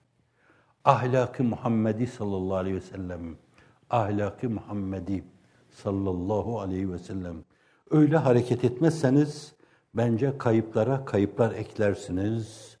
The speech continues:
Karşınıza cepheler oluşturursunuz hafizanallah.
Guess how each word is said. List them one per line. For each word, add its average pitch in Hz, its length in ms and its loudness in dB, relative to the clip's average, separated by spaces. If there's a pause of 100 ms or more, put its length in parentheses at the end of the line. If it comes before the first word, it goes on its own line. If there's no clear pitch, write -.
(460)
Karşınıza 101 640 0
cepheler 98 460 0
oluşturursunuz 98 960 -6
hafizanallah. 95 720 -6